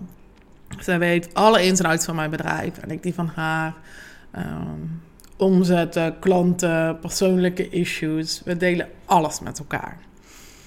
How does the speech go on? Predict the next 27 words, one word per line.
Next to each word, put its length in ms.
En 120
dat 120
is 60
heel 140
fijn. 320
En, 280
en 160
verder 240
hangt 220
daar 140
dus 160
ook 300
geen, 260
geen 220
verwachting 500
omheen, 420
hè. 160
Het 120
is 140
niet 200
zo 140
dat 180
we 60
elkaar 340
dan 200
dus 160
op, 240